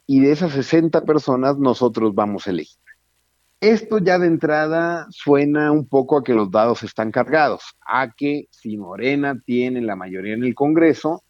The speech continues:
difícilmente va a ser una elección que va a estar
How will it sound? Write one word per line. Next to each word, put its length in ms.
difícilmente 1080
va 220
a 60
ser 300
una 380
elección 720
que 200
va 160
a 40
estar 440